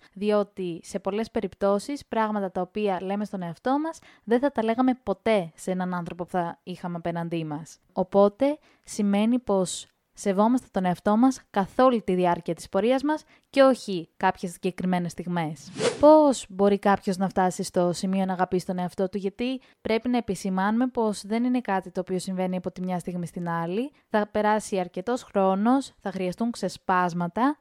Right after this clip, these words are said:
κλάματα ίσως, δεν ξέρω. Είναι ο καθένας το πώς το βιώνει διαφορετικά.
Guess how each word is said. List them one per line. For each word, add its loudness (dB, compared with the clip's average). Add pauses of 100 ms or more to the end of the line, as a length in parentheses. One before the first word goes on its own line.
(200)
κλάματα -2
ίσως, -4
δεν -2
ξέρω. 0
Είναι 0
ο -2
καθένας -6
το -12
πώς -8
το -6
βιώνει -4
διαφορετικά. -6